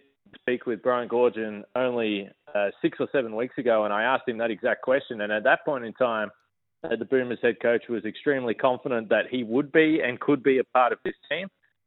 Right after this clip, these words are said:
Uh, but the caveat that he did put on that was that he's gotta play. He's gotta prove that he is healthy through this N B A season.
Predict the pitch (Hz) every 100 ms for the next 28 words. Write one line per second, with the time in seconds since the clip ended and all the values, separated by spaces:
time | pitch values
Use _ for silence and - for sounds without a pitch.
0 | - 110 160 160 127 156 135 135 127 131
1 | 110 117 131 - 139 131 147 104 104 113
2 | 117 123 113 - 131 127 135 - 135 156
3 | - - 82 120 131 120 - 143 135 131
4 | 120 104 - 131 - 127 - 135 120 113
5 | 131 120 117 104 98 - 147 139 147